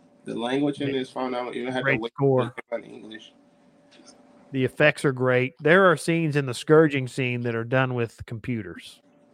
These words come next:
Speaker 2: Computer
Speaker 1: Oh, of
Speaker 2: effects.
Speaker 1: course. Yeah, there's no
Speaker 2: Uh,
Speaker 1: way you can, you can, I mean, you can do practical effects on seeing somebody's flesh being literally ripped off, but yeah,
Speaker 2: Yes.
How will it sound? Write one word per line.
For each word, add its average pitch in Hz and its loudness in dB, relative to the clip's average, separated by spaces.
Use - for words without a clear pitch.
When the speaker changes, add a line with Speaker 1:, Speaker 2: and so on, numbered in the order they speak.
Speaker 2:
Computer 131 -4
Speaker 1:
Oh, - 0
of - -10
Speaker 2:
effects. - -10
Speaker 1:
course. - -8
Yeah, 196 2
there's 214 4
no 196 6
Speaker 2:
Uh, 151 4
Speaker 1:
way 151 4
you 135 4
can, 117 -4
you 139 4
can, 120 -2
I - -12
mean, 160 6
you 185 -2
can 139 2
do 143 4
practical 117 0
effects - -4
on 107 -10
seeing 117 -10
somebody's 104 -12
flesh - -10
being 107 -18
literally 110 -16
ripped 113 -14
off, 117 0
but - -16
yeah, 113 -2
Speaker 2:
Yes. - -14